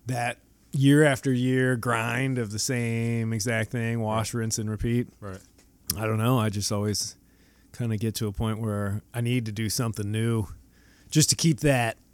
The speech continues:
Speaker 1: I don't know. I, I, it's almost like the nervousness of, like, "Ooh, man, this is a new challenge. I haven't done that. I'm gonna have to sort of fake it till I make it."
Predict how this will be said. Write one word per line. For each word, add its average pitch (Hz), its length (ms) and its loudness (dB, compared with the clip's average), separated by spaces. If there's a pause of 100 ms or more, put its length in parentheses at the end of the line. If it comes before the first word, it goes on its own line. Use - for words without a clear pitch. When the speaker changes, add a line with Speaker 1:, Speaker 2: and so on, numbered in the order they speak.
(640)
Speaker 1:
I 127 60 -2
don't 170 180 0
know. 104 160 -8
I, 147 220 4
I, 117 220 -2 (460)
it's - 100 -4
almost 233 220 6
like 185 140 6
the 135 100 0
nervousness 143 880 4
of, 120 160 -6
like, 110 220 -6
"Ooh, 143 320 6
man, 113 320 -4
this 117 140 -4
is - 40 -6
a 143 60 -2
new 110 160 -6
challenge. 110 420 -6
I 127 40 -2
haven't 123 180 -4
done 104 180 -6
that. 110 300 -6
I'm 104 100 -8
gonna 120 140 -4
have 95 140 -6
to 85 120 -12
sort 92 240 -6
of 85 80 -14
fake 113 220 -4
it 107 80 -8
till 101 120 -8
I 87 60 -10
make 101 300 -8
it." 90 160 -10